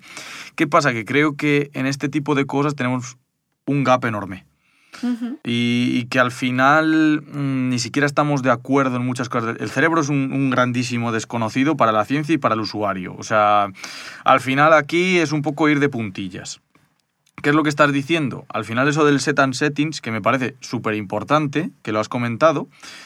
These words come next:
Speaker 1: si no recuerdo mal, el set era el entorno y, y los
Speaker 2: Ujú.
Speaker 1: settings es un poco la, la predisposición, ¿no?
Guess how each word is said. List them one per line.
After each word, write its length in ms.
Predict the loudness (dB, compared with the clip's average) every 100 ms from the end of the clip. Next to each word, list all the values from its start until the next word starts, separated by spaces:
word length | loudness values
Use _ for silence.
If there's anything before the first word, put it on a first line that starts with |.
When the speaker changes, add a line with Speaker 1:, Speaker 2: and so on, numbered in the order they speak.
| -20
Speaker 1:
si 180 | -4 0
no 120 | 2
recuerdo 360 | 2 2 2 4
mal, 180 | 4
el 160 | 2 -4
set 280 | -2 -2 0
era 260 | 2 2 2
el 100 | -2
entorno 680 | -6 -2 0 2 2 2
y, 40 | 0
y 320 | 0 -2 -2
los 200 | 0 0
Speaker 2:
Ujú. 100 | 0
Speaker 1:
settings 340 | 0 -2 -2
es 180 | -2 -2
un 100 | -2
poco 240 | -4 0 4
la, 220 | 4 4
la 160 | 2 -2
predisposición, 720 | -4 -6 -8 -8 -4 -4 -2
¿no? 180 | -4